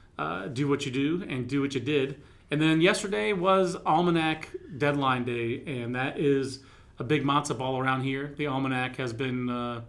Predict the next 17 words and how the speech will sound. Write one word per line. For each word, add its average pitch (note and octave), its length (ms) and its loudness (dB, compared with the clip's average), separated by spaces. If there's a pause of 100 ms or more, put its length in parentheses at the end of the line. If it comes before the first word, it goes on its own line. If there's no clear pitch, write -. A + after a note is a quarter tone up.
(280)
been B2+ 140 -4
cranked D#3+ 320 0
out D#3 160 0
for C#3+ 60 -4
more C#3 160 -2
than C#3+ 120 0
thirty C#3+ 260 0
years C#3 200 2
at - 80 -6
Baseball C3+ 300 -4
America. C3+ 340 -4
It C3 60 -2
used C#3 160 -2
to C#3+ 40 -8
be C3+ 60 -6
called C3 300 -2
the A#2+ 240 -4